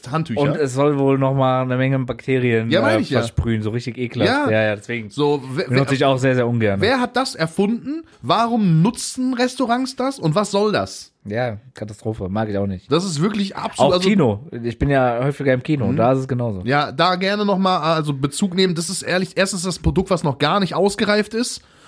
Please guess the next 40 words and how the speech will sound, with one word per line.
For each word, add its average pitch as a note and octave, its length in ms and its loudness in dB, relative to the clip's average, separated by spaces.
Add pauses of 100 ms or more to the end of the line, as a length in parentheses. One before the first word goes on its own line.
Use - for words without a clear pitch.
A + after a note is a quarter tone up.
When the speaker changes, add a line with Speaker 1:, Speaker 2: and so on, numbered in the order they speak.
(140)
Speaker 1:
Und C3+ 160 0
zweitens, F#3 600 -2 (320)
also D3 260 2
so C3+ 260 2 (680)
Einweg-Papierhandtücher, A3 920 0
okay, G#3 520 0 (180)
kann F3+ 140 0
man F#3+ 120 4
jetzt D#3+ 120 0
sagen, E3+ 280 0
umwelttechnisch, E3 960 0
äh, C#3+ 340 -2
weiß E3 300 0
ich F3+ 100 -4
nicht G3+ 240 -2
so, G3+ 340 2 (160)
ne? G#3 280 -2 (360)
Aber D3 540 2 (600)
dann G3+ 320 2
brauchen F#3 340 2
wir E3 120 2
wirklich E3+ 200 -2
eine D3 120 -2
andere C3+ 200 -2
Lösung. F#2+ 380 -6 (240)
Also D3 260 2
ich, D#3 240 -2
ich - 100 -6
bin G#3+ 160 4
wirklich G3 220 0
mittlerweile G3+ 380 2
so F3 100 0
weit, F#3 160 0
dass D#3+ 100 -4
ich, D#3+ 120 -10
bevor F#3+ 320 0
ich G#3 100 -4
mir F#3+ 120 2
die D#3 140 0
Hände G3 520 2